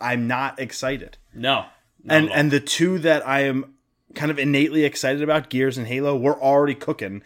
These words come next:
Speaker 2: Yeah.
Speaker 1: and were announced last year. There's nothing they brought this year in terms of you can play this on Xbox and P C only,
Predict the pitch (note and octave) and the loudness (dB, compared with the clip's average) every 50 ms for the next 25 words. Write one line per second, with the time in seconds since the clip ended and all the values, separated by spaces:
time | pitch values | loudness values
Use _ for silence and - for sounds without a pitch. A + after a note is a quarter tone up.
0 | - - A2 - - B2+ B2 A#2+ A#2 A#2 A#2+ A#2 - - A2+ A2 G#2+ G2 - - | -16 -12 -8 -6 -4 -2 -2 0 -2 -2 -4 -4 -6 -4 -4 -4 -4 -4 -6 -8
1 | B2 G#2+ F#2+ F#2+ G#2 A#2 C3 D#3+ D#3 - G3+ F#3 D#3+ D3+ A#2 A#2 A#2+ B2+ C3+ C3+ | -6 -6 -6 -6 -6 -4 -2 -2 -2 -2 -4 -2 -4 -4 -4 -2 0 2 2 2
2 | B2+ - - - - _ - A#2+ C3+ C3 - - C3 B2 A#2 - - B2+ B2 A2 | 2 0 -8 -18 -20 _ -2 -2 -2 -2 0 -2 -2 -4 -4 -4 -6 -6 -4 -4
3 | A#2+ A2+ - - - _ _ _ _ G2 G2+ A#2+ B2 - A#2 G2 - - - A2+ | -6 -6 -8 -10 -20 _ _ _ _ -6 -6 -4 -4 -6 -8 -12 -12 -10 -6 -4
4 | A2 A2 A2 A#2+ A#2 - - - G#2 F#2+ F#2 - _ G#2+ A2 G#2+ - - - D3+ | -4 -2 -2 -4 -6 -6 -10 -10 -14 -16 -16 -14 _ -8 -6 -6 -6 -6 -4 -2
5 | C#3 C3+ C#3+ D3+ - - G#2 G#2 F#2 - - - B2+ C3+ B2+ - - - B2 A#2 | -2 -2 -4 -4 -6 -10 -10 -10 -10 -10 -6 -4 -4 -2 -2 -4 -6 -4 -4 -4
6 | A#2 - - B2+ C#3 D3+ D#3 D#3 E3 E3+ E3+ E3+ D#3+ | -4 -6 0 4 4 6 6 6 4 4 2 2 0